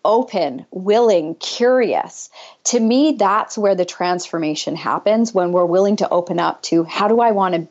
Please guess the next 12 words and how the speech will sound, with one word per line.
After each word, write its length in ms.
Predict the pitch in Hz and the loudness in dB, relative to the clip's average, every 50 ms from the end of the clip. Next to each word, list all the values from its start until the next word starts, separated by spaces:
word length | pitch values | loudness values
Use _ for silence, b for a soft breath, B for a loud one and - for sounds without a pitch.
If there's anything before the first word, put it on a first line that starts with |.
| _ _ | _ _
be 320 | - 170 165 170 165 160 165 | -8 -6 -4 -2 -2 -2 -4
today? 600 | - - - - - 170 80 69 - - - 165 - _ B B B B B B | -4 -4 -4 0 0 2 2 2 0 -2 -6 -10 -14 _ B B B B B B
What's 180 | - 208 - | -6 -6 -2
the 160 | - 262 - - _ - | -4 -4 -4 -4 _ -2
energy 500 | 190 190 196 202 196 196 170 190 175 170 | 0 2 2 2 0 0 0 0 0 2
that 140 | 180 165 | 2 0
I'm 160 | 165 156 165 165 | 0 -2 -2 -2
bringing 440 | 170 160 165 160 165 165 160 151 - | -2 -2 0 0 0 -2 -2 -2 -4
to 120 | - - | -4 -4
my 180 | 160 143 135 127 | -2 -2 0 0
life 460 | 147 143 143 151 143 175 208 - - | 0 2 2 2 2 2 0 -2 -4
today? 520 | - - 262 277 277 285 311 339 359 359 | -4 0 2 2 4 4 4 4 2 0